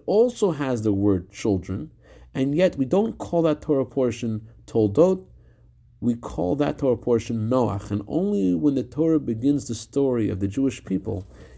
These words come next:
is this title, children, used. And that's because God wants us to understand that to be great, you have to be small. It's not enough just to do amazing things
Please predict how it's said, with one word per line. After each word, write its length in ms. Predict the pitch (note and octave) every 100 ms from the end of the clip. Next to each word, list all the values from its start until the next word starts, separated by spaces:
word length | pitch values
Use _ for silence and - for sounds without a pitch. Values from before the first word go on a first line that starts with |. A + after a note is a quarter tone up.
| -
is 260 | C#3 C3+ A2+
this 260 | C3+ D3
title, 600 | - - C#3+ C#3+ F#2+ G2 - - -
children, 680 | - - D3+ A#2+ F#2+ F#2 F#2+ - -
used. 520 | A2+ C3+ G2+ - - - - - - -
And 100 | C3
that's 240 | F#3 -
because 680 | - D3 - C#3 C3 A#2 - - - - - -
God 260 | A2 D#3 D3
wants 340 | C3 C3+ -
us 80 | C3
to 120 | -
understand 760 | G#2+ G#2 - - G#2+ G2 F#2+ F#2 - - - -
that 180 | G#2
to 100 | -
be 520 | G#2+ G2+ D3+ E3 D#3 - - -
great, 600 | - A#2 G2+ G2 - - -
you 80 | G2+
have 260 | G2+ A2 G#2+
to 100 | G2
be 280 | G2 G2 G2
small. 520 | - - G2 F#2 - - - - - - - - -
It's 140 | -
not 140 | E3+ F#3
enough 440 | D#3 D3 D3 - -
just 320 | G2+ C3+ -
to 60 | A#2
do 180 | B2 A#2
amazing 500 | G#2+ A#2+ B2+ A#2 A2
things 600 | - A#2+ G#2+ G2+ -